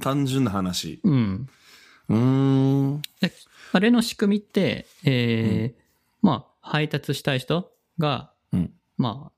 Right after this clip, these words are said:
Speaker 2: 待機中みたいな感じで、多分、ステータス変えるんじゃないかな。
Speaker 1: うん、
Speaker 2: 今、
Speaker 1: そうそうそうそう。
Speaker 2: 行けますよ、
Speaker 1: うん。
Speaker 2: みたいな感じにしといて、
Speaker 1: うん。
Speaker 2: で、だ-、で、どっかから注文が入って、入ったら、多分通知が行くんよね。注文、ここの店に対して入りましたと。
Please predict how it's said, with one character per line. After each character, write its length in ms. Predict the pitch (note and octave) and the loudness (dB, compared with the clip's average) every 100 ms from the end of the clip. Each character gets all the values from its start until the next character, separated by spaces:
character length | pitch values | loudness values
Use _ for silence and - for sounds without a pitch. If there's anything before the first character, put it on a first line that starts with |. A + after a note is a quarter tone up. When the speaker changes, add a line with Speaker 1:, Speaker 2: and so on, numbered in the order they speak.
| - | -6
Speaker 2:
待 200 | C#3 C3 | -4 -2
機 160 | B2+ - | -6 -12
中 220 | - C#3 | -2 0
み 120 | C3 A2+ | 0 -2
た 100 | G2 | -6
い 20 | |
な 100 | G2+ | -6
感 180 | G2+ G#2 | -6 -4
じ 80 | |
で、 140 | G2+ G2 | -4 -4
多 120 | A#2 | -6
分、 280 | G#2+ G#2+ - | -6 -8 -6
ス 480 | - - - - - | -4 -2 -4 -4 0
テ 80 | D3+ | 0
ー 20 | |
タ 80 | D#3+ | -2
ス 100 | - | -2
変 100 | C3+ | -2
え 60 | E3+ | 0
る 80 | |
ん 40 | D#3+ | 0
じ 60 | |
ゃ 60 | G#2+ | -2
な 80 | G2 | -2
い 60 | |
か 100 | F#2+ | -2
な。 220 | C3 E3 - | 0 -2 -2
Speaker 1:
う 80 | A2+ | 0
ん、 60 | G#2 | 2
Speaker 2:
今、 160 | G#2+ | 2
Speaker 1:
そ 60 | G#2 | -2
う 20 | |
そ 0 | |
う 40 | - | -2
そ 120 | - | -2
う 20 | |
そ 20 | |
う。 0 | |
Speaker 2:
行 120 | B2 C3 | -2 -2
け 80 | |
ま 120 | A#2 A#2+ | -2 -2
す 140 | - | 0
よ、 140 | D3 | 0
Speaker 1:
う 20 | D3+ | 0
ん。 20 | |
Speaker 2:
み 80 | B2+ | -4
た 120 | - | -8
い 40 | |
な 80 | B2 | -8
感 160 | A2+ A2 | -6 -2
じ 80 | A2 | -2
に 80 | |
し 80 | - | -2
と 120 | - | -2
い 100 | C3 | 0
て、 160 | - G#2+ | 0 -2
Speaker 1:
う 40 | |
ん。 20 | - - - | -4 -20 -2
Speaker 2:
で、 80 | E3 | 0
だ-、 200 | G3+ A3+ - _ _ _ | 0 -4 -6 _ _ _
で、 400 | G3+ F#3+ F#3 E3 _ _ _ - | 0 2 2 -2 _ _ _ 2
ど 100 | D#3 | 2
っ 60 | |
か 120 | B2+ | 2
か 100 | - | -6
ら 120 | G#2 G2+ | -6 -6
注 200 | - C3+ | 0 2
文 180 | C3+ | 4
が 60 | C3+ | 2
入 100 | D3 | 0
っ 40 | |
て、 360 | D3 - F#3 F#3 - | -2 -4 -4 -4 -4
入 160 | E3 | -4
っ 100 | D#3 | -4
た 120 | - B2+ | -4 -4
ら、 280 | D#3+ - _ _ _ - - _ - | -4 -6 _ _ _ -20 -20 _ -8
多 100 | C#3 | -6
分 100 | A#2 | -4
通 180 | - E3+ | 0 0
知 100 | E3+ | 2
が 80 | D3+ | 0
行 100 | C#3+ | 0
く 60 | |
ん 40 | G#2 | -2
よ 80 | |
ね。 200 | G#2 A2+ - | -4 -8 -6
注 160 | C#3+ | -2
文、 200 | C3 B2 | 0 0
こ 180 | C3 C3+ | -2 -4
こ 100 | C#3 | -2
の 80 | C3 | 0
店 200 | C3 B2+ | 0 -2
に 80 | B2 | -4
対 160 | A2+ | -4
し 40 | - | -6
て 80 | A2+ | -6
入 160 | A2+ | -4
り 60 | A2+ | -4
ま 120 | G#2+ | -6
し 60 | - | -8
た 120 | D#3 | -12
と。 200 | - | -12